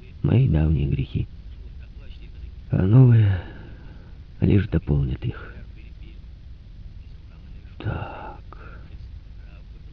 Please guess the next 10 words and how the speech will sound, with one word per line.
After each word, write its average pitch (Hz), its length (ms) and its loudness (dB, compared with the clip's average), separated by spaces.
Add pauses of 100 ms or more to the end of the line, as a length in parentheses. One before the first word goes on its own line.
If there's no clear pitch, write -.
(1500)
Но 69 280 -2 (140)
это - 180 -2
еще 69 280 0
не 78 160 -2
все», — - 260 4 (1000)
сказал 90 360 6
Соломин. 82 420 8 (1700)
Испалатов - 520 6
подумал. 69 480 6 (1900)
Подумал 151 480 10